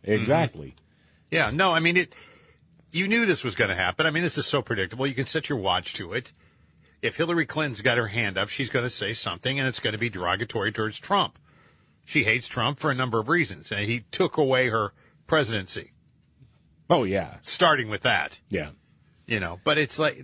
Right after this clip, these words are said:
Speaker 2: it's just, I, I read a couple of things yesterday about that. It's like, if Donald Trump hadn't have left the, you know, our, uh, superior, our, our ability to negotiate with the other countries in shambles.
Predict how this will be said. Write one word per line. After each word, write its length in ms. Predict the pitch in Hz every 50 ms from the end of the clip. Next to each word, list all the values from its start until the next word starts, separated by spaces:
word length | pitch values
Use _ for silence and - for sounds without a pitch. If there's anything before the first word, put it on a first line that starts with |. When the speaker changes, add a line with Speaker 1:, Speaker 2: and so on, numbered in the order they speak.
| 123 117
Speaker 2:
it's 360 | 143 143 147 151 - - -
just, 280 | - 165 156 - - - -
I, 120 | 135 135
I 100 | - 120
read 220 | 143 139 156 156
a 20 | 151
couple 300 | - - 180 160 170 156
of 80 | 139
things 240 | - 156 156 139 117
yesterday 320 | 151 165 156 - - 170 139
about 260 | 92 - 82 80 -
that. 260 | - 87 78 - - _ _ _ _ _ _ _ _ _ _
It's 120 | - -
like, 140 | 127 107 95
if 120 | 92 -
Donald 300 | - 123 135 170 147 95
Trump 280 | - - 170 160 127 101
hadn't 220 | 98 113 113 107
have 160 | 101 - - - 98
left 220 | 135 156 - -
the, 180 | - 87 80 - _ -
you 140 | 135 127
know, 180 | 107 - - - _ _ _ _ _ _ _ _ _ _ _ _ _ _ _ _
our, 320 | - - 101 101 104 104 107
uh, 180 | 104 98 - - _ _ _ _ _ _
superior, 400 | - - 131 - - 180 151 113
our, 360 | 117 117 117 113 107 104 104
our 300 | - 101 104 101 107 101 87 _ _ _ _ _ _ _ _ _ _ _ _ _ _ _ _ _
ability 560 | - 131 107 101 - - 202 190 175 143 127 117
to 120 | - -
negotiate 640 | 123 110 98 147 151 160 139 - - 135 117 117 107
with 160 | 101 104 95
the 200 | 110 117 113 113
other 160 | 135 127 120
countries 540 | 104 - - 151 147 127 - 110 98 95 95
in 140 | 101 107 -
shambles. 760 | - - - 165 165 160 135 117 90 - - - - - -